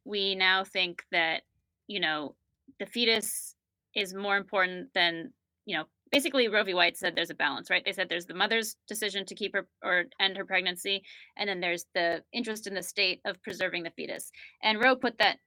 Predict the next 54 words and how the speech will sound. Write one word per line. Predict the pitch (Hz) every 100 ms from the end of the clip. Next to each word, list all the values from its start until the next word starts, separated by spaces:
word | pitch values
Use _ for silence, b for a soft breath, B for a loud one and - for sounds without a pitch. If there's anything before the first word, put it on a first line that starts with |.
| -
line | 196 185
at | 175 -
viability, | 170 156 156 - -
right? | 175 -
So | 202
you | 214
have | 262 269
a |
right | 214 185
to | -
an |
abortion | 180 185 175 196
until | 170 175 - 196 185
the, | 175 170 - -
the |
fetus | 180 196 185
is | 180 175
viable, | 175 180 - 254 269 _ -
until | 214 220
it | 196
can | - 180
live | 185
outside | 175 185 - 190 180
the | 175
womb, | 185 220 277
and | 220 202
then | 190 185 180
the | 190
state | 185 196 160
can | 180
decide. | 170 165 - - B B B -
Uh, | 196 175 -
and | 220
that's | 220 -
the | 214
world | 196 190
we | 185
live | 175 160
in |
right | 151 -
now. | 160 - _ _ _ _
They | 269
could | 285 294
say, | - 208 190 -
"Let's | 262 311 -
move | 277 285
that | 220 185
line | 190 185
back | 180 180 180
from | 202
viability | 185 185 170 170 190 208 -
to | 202 202 -
a |
heartbeat." | 233 330 - 180 -